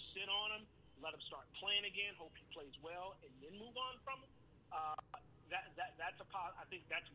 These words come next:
more of a possibility than maybe it was before. Uh, but I think this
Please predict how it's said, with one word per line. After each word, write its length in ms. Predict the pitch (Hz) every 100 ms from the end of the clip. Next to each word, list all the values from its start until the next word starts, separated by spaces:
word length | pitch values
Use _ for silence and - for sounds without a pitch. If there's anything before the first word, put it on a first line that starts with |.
| 131 135
more 160 | 151 180
of 40 | 196
a 40 |
possibility 720 | - 196 - 165 196 202 208 170
than 100 | 139
maybe 300 | 151 151 135
it 60 | 147
was 160 | 156 -
before. 440 | - - 151 170 - - -
Uh, 160 | 156 151 -
but 80 |
I 160 | - 202 -
think 240 | 359
this 80 | 220